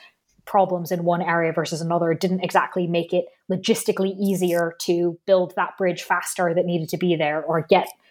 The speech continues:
people from point A to point B in larger areas.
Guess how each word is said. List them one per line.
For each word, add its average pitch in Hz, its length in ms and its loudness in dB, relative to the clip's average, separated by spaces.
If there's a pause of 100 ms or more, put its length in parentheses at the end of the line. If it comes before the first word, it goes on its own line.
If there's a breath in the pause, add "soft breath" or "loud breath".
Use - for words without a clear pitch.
(200 soft breath)
people 190 300 0
from 175 180 -4
point 175 240 0
A 170 120 0
to - 100 -16
point 170 260 -4
B 175 400 2 (220)
in 180 120 -2
larger 170 540 2
areas. 165 720 -2